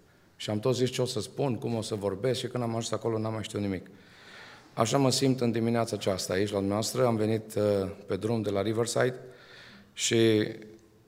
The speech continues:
am avut așa de multe în cap și acum nu mai am nimic. Dar, uh, cred din toată inima că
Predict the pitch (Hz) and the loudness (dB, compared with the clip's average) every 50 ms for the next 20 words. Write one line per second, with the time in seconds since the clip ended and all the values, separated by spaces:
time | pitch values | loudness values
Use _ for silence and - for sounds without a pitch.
0 | _ _ - _ _ _ _ _ _ _ _ - - - 127 120 127 135 127 110 | _ _ -20 _ _ _ _ _ _ _ _ -20 -8 -2 2 2 4 4 4 2
1 | 139 135 127 117 120 113 - 107 98 - 123 131 127 - - - - - - - | 2 2 2 2 2 2 0 -2 0 2 2 2 2 0 -4 -14 -16 -18 -20 -20
2 | - - - - - 113 110 - 117 117 113 117 110 107 107 104 101 101 101 95 | -20 -14 -12 -6 -6 -6 -4 -4 -4 -2 -2 0 0 0 -2 -2 -2 -2 -2 -2
3 | 85 - - - - - - - - - - - - - - - - - - - | -4 -6 -10 -20 -20 -20 -20 -20 -20 -18 -16 -16 -14 -14 -14 -14 -14 -14 -14 -14
4 | - - - - - - - - - - - - - - - - - - - 123 | -14 -14 -14 -14 -16 -16 -16 -16 -16 -18 -18 -18 -18 -18 -16 -14 -12 -4 4 6
5 | 123 127 127 120 123 127 127 123 123 120 120 113 110 - - - - - - - | 8 8 8 8 8 8 8 8 8 6 4 2 -4 -8 -12 -16 -18 -20 -8 4
6 | - 131 139 135 123 - 101 110 117 110 - 123 120 - 117 117 117 117 113 110 | 6 8 8 8 6 4 2 0 2 4 4 2 2 4 2 2 2 2 2 2
7 | 110 107 107 - - 107 104 101 101 101 | 0 0 -2 -2 0 0 2 2 2 2